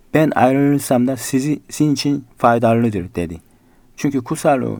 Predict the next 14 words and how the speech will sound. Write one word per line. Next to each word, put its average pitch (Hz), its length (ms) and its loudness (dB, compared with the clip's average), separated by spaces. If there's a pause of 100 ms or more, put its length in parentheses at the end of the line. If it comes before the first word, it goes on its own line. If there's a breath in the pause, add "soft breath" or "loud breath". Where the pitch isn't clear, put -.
içimizde 123 640 -4
olursa 131 540 -2 (120)
bizi 131 300 -2 (160)
etkileyecek, 131 960 -2
bizi 120 180 -2
yönlendirecek. 117 880 0 (1000 soft breath)
Biz 139 140 0
ona 127 280 2
dayandığımız 123 580 0
zaman 113 320 -4 (1400 soft breath)
o 127 180 0
geçmişteki 135 840 -2
bütün 123 360 -4
alışkanlığımızı 117 1120 -2